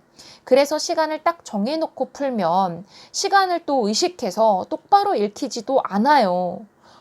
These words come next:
어떻게 해야 될까요? 제 위의 공부 방식이 맞는 건지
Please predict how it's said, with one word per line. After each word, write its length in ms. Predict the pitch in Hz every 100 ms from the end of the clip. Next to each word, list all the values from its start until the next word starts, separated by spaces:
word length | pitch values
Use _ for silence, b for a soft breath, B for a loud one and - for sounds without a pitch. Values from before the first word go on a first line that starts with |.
| b
어떻게 560 | - 277 - 440 427 427
해야 240 | 415 392
될까요? 1000 | 370 302 _ 233 233 294 285 233 202 190 - _ _ _ _ B B B -
제 260 | 285 254
위의 300 | 226 262 285
공부 300 | 269 226 269
방식이 460 | 240 226 214 233 240
맞는 460 | 185 190 247 285
건지 480 | 220 185 180 185 185